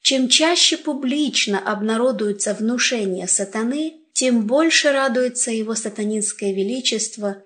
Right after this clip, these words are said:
потому что неосвященные сердца всегда готовы вместо чистого зерна истины принять мекину, которую он предлагает им.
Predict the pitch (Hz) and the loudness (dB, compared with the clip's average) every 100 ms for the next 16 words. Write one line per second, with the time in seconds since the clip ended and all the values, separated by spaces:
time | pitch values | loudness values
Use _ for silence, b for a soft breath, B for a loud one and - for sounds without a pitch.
0 | - 208 214 214 202 - 208 214 208 202 | -4 -2 0 0 -2 -2 -2 0 0 0
1 | 208 202 - 233 233 214 196 190 - 180 | -2 0 0 0 0 0 0 0 -2 -4
2 | - - 269 269 - 196 190 185 269 285 | -4 -2 0 0 -2 -2 -4 0 0 0
3 | 285 - 208 175 170 185 - 202 202 208 | -2 -2 -2 -2 -2 -10 -12 -6 0 2
4 | 208 - 208 - 240 - 202 190 190 190 | 0 -2 -2 0 0 -2 -2 -2 -2 -2
5 | 190 180 - 277 311 - 208 190 185 - | -2 -2 -4 -4 -2 -2 -2 -2 -2 -4
6 | 262 254 247 - 247 277 - 202 175 170 | -4 -2 -4 -2 -2 -2 -4 -4 -4 -8
7 | 185 - 202 208 226 247 247 190 196 190 | -14 -10 -8 -4 0 0 0 -2 -4 -6
8 | 208 202 190 185 175 180 180 190 170 170 | -6 -6 -6 -6 -6 -8 -8 -8 -8 -10